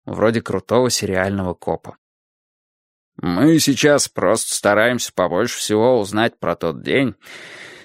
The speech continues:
и надеемся, что ты сможешь нам помочь». Сначала я испугался, но когда он сказал, чтобы я не боялся, я ему поверил. До тех пор, пока он не открыл дверь конференц-зала.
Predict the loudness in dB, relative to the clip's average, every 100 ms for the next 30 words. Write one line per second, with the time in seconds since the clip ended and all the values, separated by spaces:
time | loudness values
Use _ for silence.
0 | _ 2 4 4 4 4 2 0 0 0
1 | 2 0 2 4 4 2 -4 -2 -2 0
2 | -2 0 -4 -6 -12 -14 _ _ _ _
3 | _ _ _ _ _ _ _ _ _ 0
4 | 0 2 2 4 2 -2 -4 2 2 2
5 | -2 -6 -8 -4 0 0 0 0 0 0
6 | 0 0 -2 0 0 2 0 2 0 0
7 | -6 -12 -18 _ -8 -6 -4 -4 -4 -2
8 | -4 -6 -10 _ _ _ _ -2 0 2
9 | 0 0 0 0 0 2 4 2 0 2
10 | 2 4 2 2 -2 0 0 0 0 0
11 | 0